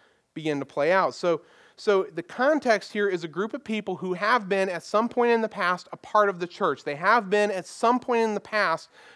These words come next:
professing believers in Jesus, but they have now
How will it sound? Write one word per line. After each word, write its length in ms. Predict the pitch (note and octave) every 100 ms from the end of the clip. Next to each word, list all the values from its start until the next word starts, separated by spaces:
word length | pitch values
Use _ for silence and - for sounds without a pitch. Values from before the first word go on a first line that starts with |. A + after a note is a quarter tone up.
| _
professing 640 | - F3+ - A#3 A3 A#3 G#3+
believers 600 | G3+ G3+ G3+ F#3+ F#3 F3
in 200 | F#3 D#3+
Jesus, 600 | C3+ G3+ G3 A#2+ F#2+ - - - -
but 180 | F#3 F3+
they 220 | G3+ A#3
have 340 | A#3+ A#3+ A3+ F#3+
now 800 | G3 A3 B3+ A3+ D#3 C#3 E3+